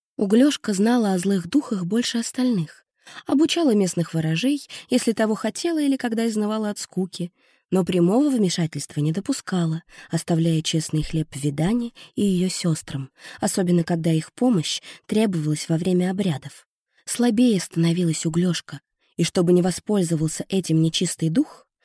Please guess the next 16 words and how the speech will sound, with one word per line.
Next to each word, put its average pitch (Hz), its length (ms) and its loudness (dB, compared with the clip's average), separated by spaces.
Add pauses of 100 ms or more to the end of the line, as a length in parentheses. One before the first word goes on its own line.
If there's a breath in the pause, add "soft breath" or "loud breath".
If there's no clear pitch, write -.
(240 loud breath)
требовался 320 680 0
присмотр 165 600 -4
ведуней. 139 580 -4 (1000)
«Ой, 170 320 4 (420 soft breath)
а 175 120 2
что, 180 220 -4
уже 170 320 0
пришла 175 380 0
пора?» — 202 360 0 (340)
спросила 190 540 -2
Видана, 175 500 0
крепче - 400 -4
сжимая 175 420 0
в - 100 -10
пальцах 170 420 -4
узелок. 175 520 -2